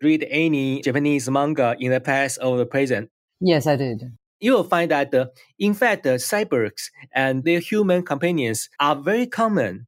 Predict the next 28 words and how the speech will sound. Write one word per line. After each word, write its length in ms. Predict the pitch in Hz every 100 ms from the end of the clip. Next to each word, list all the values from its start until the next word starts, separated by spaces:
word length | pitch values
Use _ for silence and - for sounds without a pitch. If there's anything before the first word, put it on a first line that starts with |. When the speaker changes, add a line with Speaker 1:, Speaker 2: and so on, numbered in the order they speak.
| -
Speaker 1:
in 200 | 170 170
Japanese 420 | 139 151 156 -
animation 480 | 139 143 151 160 -
in 100 | 139
the 60 | 139
past 300 | 180 160 147
and 240 | 123 117
the 100 | 120
present. 440 | 120 185 113 95 - _ _ _ _ -
So 300 | - 226 220
I 180 | 202
think 220 | 208 233 196
that 280 | 170 165 -
my 320 | 190 175 160 -
membranes 600 | 202 233 190 135 127 - -
is 260 | 147 135
really, 520 | 131 135 160 185 170
is 240 | 170 143 135
deeply 600 | 139 208 180 120 117 117 - _
indebted 640 | 147 139 170 175 170 123 107 _ _ _ _
to 180 | 180 160
the 180 | 127 120
tradition 600 | - 113 131 120 113 113
in 140 | 120 117
Japan. 480 | 110 110 139 113 123
And 140 | 139
I 80 | 160
think 320 | 165 214 -